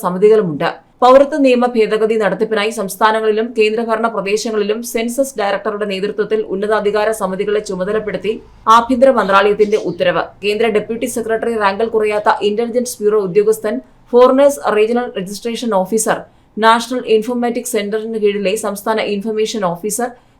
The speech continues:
സംസ്ഥാനത്തെ പോസ്റ്റ് മാസ്റ്റർ ജനറൽ അല്ലെങ്കിൽ അദ്ദേഹം നിർദ്ദേശിക്കുന്ന കേന്ദ്ര ഡെപ്യൂട്ടി സെക്രട്ടറി പദവിയിൽ കുറയാത്ത ഉദ്യോഗസ്ഥർ എന്നിവർ സമിതിയിൽ സ്ഥിര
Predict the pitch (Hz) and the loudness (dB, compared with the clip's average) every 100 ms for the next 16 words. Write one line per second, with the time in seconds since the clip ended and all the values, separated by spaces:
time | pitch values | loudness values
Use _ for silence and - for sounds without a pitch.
0 | - 233 226 247 247 247 247 220 247 240 | -2 -2 2 0 0 -2 2 0 0 -2
1 | 233 - 220 196 202 208 220 208 202 220 | -4 -4 -4 -4 -4 -4 -4 -2 -2 -2
2 | 190 208 214 190 185 214 226 214 214 214 | -2 -6 -4 -4 -2 -2 -2 -2 -2 -4
3 | 196 208 190 190 233 233 247 220 214 190 | -4 -2 -2 -2 -6 -4 -6 -6 -8 -4
4 | 214 214 196 196 220 220 208 190 202 185 | -4 -2 -6 -2 -2 -2 -2 -2 -2 -6
5 | 180 196 202 214 220 233 277 233 208 214 | -6 -6 -2 0 2 0 0 -2 0 -2
6 | 240 247 220 | -4 -4 2